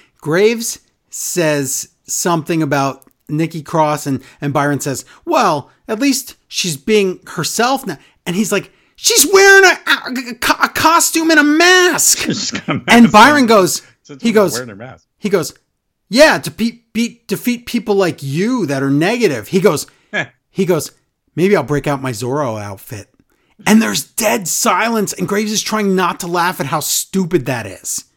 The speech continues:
Speaker 1: "Maybe I'll break out my Zorro outfit." I didn't write it down, but later in the night, at some point, Graves says something about, "I'm still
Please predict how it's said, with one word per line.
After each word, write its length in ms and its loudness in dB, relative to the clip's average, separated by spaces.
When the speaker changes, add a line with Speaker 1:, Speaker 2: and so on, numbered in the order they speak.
Speaker 1:
"Maybe 460 -6
I'll 180 -8
break 320 -6
out 200 -6
my 140 -8
Zorro 540 -10
outfit." 540 -14
I 120 0
didn't 180 2
write 120 -2
it 80 -4
down, 180 0
but 60 -4
later 260 -2
in 100 -2
the 60 0
night, 240 -4
at 140 -10
some 240 -4
point, 420 -6
Graves 280 -2
says 200 -4
something 320 -4
about, 360 -4
"I'm 120 -4
still 400 -6